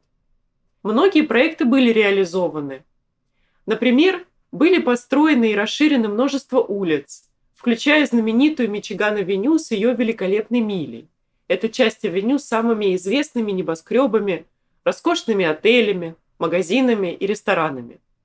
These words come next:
Сегодня это одна из самых знаменитых торговых улиц мира. Участок реки Чикаго в центре города был выпрямлен,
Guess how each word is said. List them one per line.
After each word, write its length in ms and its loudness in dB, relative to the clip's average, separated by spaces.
Сегодня 680 0
это 220 -2
одна 260 -2
из 100 -8
самых 380 0
знаменитых 640 -2
торговых 560 -4
улиц 340 -6
мира. 400 -6
Участок 540 0
реки 240 0
Чикаго 600 0
в 80 -20
центре 300 2
города 400 0
был 220 2
выпрямлен, 640 -2